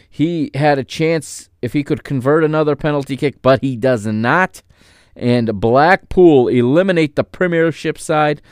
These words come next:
They advance. The League One side advances. Also, on Saturday, more action. Bristol Rovers two, Sheffield United three. The Blades barely survive a scare from,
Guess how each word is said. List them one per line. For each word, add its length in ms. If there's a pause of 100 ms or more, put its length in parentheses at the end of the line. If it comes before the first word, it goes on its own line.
(280)
They 380
advance. 800
The 80
League 260
One 200
side 360
advances. 840 (1200)
Also, 640 (480)
on 280
Saturday, 760
more 360
action. 640 (800)
Bristol 640
Rovers 520
two, 500 (300)
Sheffield 580
United 480
three. 380
The 120
Blades 520
barely 640 (300)
survive 680
a 60
scare 460
from, 440